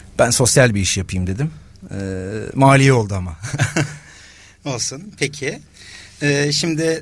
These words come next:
Speaker 2: e, daha derinlemesine insan kaynakları süreçlerine girmeden önce, e, yeni bir yıla girdik. Hatta ilk ayı da,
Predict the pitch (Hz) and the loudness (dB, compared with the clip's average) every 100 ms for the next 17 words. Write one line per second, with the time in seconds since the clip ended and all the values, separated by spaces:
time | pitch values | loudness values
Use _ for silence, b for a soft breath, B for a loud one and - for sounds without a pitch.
0 | - 143 139 135 135 139 143 139 135 135 | -4 -2 -2 -2 -2 -2 2 2 2 0
1 | 131 - 135 135 127 139 131 135 131 - | 0 -2 -2 -4 -2 -2 0 -2 -2 -4
2 | 135 - 131 127 - 127 127 131 131 123 | -4 -2 -2 -2 -2 -4 -4 -2 -2 -2
3 | 120 117 113 117 113 B B B - 135 | -2 0 0 -2 -6 B B B -6 2
4 | 123 127 127 123 - - 131 160 139 139 | 4 4 0 -4 -6 2 4 6 4 2
5 | 131 120 104 110 - - - - 135 123 | 2 0 -4 -6 -6 -8 -14 -10 -8 -4
6 | 135 135 143 127 120 120 123 135 | -4 -2 -2 -2 -2 0 2 0